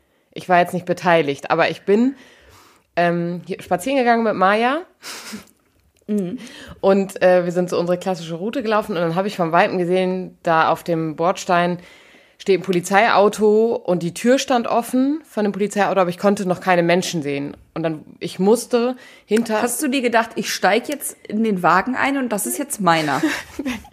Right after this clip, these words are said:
Speaker 1: Nee. Ich habe dann
Speaker 2: Schade.
Speaker 1: überlegt, wechsel ich jetzt gleich dire-, also ich musste durch so ein Tor durch, wo die Polizei dann stand und dann muss-, wo-, musste ich links hoch und die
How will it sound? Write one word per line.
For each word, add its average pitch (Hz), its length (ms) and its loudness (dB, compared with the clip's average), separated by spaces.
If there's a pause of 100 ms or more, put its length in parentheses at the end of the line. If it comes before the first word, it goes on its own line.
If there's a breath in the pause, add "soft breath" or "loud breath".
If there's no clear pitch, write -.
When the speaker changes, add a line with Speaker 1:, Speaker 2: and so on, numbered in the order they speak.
(120)
Speaker 1:
Nee. 269 220 -2 (800 loud breath)
Ich 226 160 -2
habe 240 220 4
dann 233 180 4
Speaker 2:
Schade. 285 100 -2 (100)
Speaker 1:
überlegt, 226 440 0 (720 soft breath)
wechsel 254 760 -2
ich 233 200 -4
jetzt 240 320 -6
gleich 202 340 0
dire-, 202 240 -6
also 190 120 -2
ich 175 100 -10
musste 247 340 0
durch 208 160 -2
so 202 100 -2
ein 190 120 -2
Tor 247 320 2
durch, 220 560 0 (420 soft breath)
wo 196 120 -2
die 208 120 0
Polizei 202 520 0
dann 190 140 4
stand 196 280 0
und 151 80 0
dann 170 100 2
muss-, 202 240 -4
wo-, 175 140 -8
musste 220 260 -4
ich 190 140 0
links 233 320 2
hoch 262 260 2
und 190 220 -4
die 196 160 -4